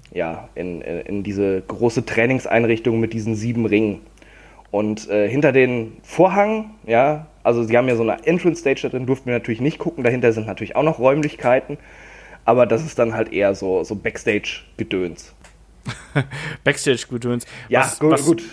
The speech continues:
Speaker 1: äh.
Speaker 2: denkst, was denkst du, was ist da quasi, Besprechungsräume und so Personalräume oder was ist da?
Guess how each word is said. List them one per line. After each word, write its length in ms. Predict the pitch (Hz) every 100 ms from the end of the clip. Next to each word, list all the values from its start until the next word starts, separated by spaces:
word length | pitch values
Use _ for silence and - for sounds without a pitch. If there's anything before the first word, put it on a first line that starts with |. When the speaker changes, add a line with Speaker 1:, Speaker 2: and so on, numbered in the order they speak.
| -
Speaker 1:
äh. 60 | 123
Speaker 2:
denkst, 240 | - - -
was 160 | -
denkst 180 | 247 277
du, 60 | 233
was 140 | 208
ist 200 | 220 -
da 100 | 156
quasi, 300 | - 156 147
Besprechungsräume 920 | 147 - 165 - 214 143 147 185 190
und 120 | 185 156
so 100 | 156
Personalräume 720 | 151 131 123 202 202 214 208
oder 140 | 196
was 120 | 156
ist 160 | 156 -
da? 200 | 123